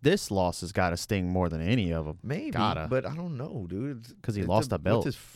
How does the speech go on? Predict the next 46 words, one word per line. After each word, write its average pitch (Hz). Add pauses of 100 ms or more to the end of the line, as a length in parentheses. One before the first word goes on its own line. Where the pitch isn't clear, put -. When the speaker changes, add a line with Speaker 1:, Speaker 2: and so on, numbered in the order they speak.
(280)
Speaker 2:
freaking 117
mindset? 117
But 123
he 160
don't 131
ever 107
care 135
about 80
that. - (680)
Like, 107
he 135
said 117
it 107
since - (100)
from 120
the 101
beginning, 101
he 98
didn't 90
care 90
about 78
it. 87 (100)
Like, 82
so, 87 (260)
like, 101
the 98
beginning 110
of 101
his -
career, 110
like, 80
coming 107
in, 120 (520)
he's 120
Speaker 1:
<laughs> -
Speaker 2:
always 104
said 104
he 101
don't 98
care 104
about 90
the 90
belt. 85
So 107
it's 98
like, 92